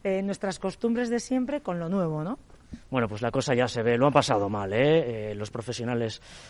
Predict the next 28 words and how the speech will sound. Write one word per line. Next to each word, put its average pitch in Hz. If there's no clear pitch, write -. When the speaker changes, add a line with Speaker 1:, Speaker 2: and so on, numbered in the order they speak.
Speaker 2:
del 113
sector 113
del 107
comercio 110
y 104
hostelería, 110
la 131
cosa 127
empieza 113
a 104
verse 110
ya 107
de 107
otra 101
forma. 139
Vemos 127
a 123
través 139
de 147
la 143
mascarilla 139
una 135
especie 139
de 139
sonrisa 135
ahí 127
en 120
Patricia. 131